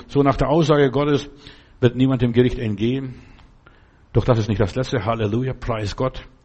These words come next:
Es ist nicht das Letzte. Amos Kapitel neun, Vers elf. "Zur selben Zeit, wenn das passiert, wenn die Menschen zusammenbrechen, wenn sie Buße tun und so weiter, gleichzeitig", sagt hier der Herr,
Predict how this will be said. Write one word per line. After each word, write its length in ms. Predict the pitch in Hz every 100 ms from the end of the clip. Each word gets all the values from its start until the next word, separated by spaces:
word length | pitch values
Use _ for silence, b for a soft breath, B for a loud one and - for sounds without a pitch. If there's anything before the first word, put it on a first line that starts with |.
| b -
Es 80 |
ist 80 | 98
nicht 160 | 135 131
das 160 | 120
Letzte. 300 | 127 127 131
Amos 300 | 117 127 120
Kapitel 300 | 123 110 113
neun, 220 | 113 120 123
Vers 220 | 117 -
elf. 320 | 117 131 - B B B -
"Zur 180 | 127 110
selben 600 | 87 185 208 196 180 175
Zeit, 320 | 160 160 131
wenn 180 | 131 123
das 260 | 175 -
passiert, 580 | - 160 - 165 120 - - B B B B B B -
wenn 200 | 135 131
die 80 | 127
Menschen 340 | 139 180 170 160
zusammenbrechen, 1080 | 151 127 156 160 156 147 147 147 147 147 127 - b b
wenn 160 | 131 131
sie 120 | 120
Buße 420 | 110 160 147 151
tun 300 | 135 139 143
und 80 | 131
so 100 | 123
weiter, 220 | 135 131
gleichzeitig", 760 | 113 123 139 143 - 143 127 113
sagt 240 | 123 -
hier 220 | - 123
der 160 | 117 110
Herr, 160 | 120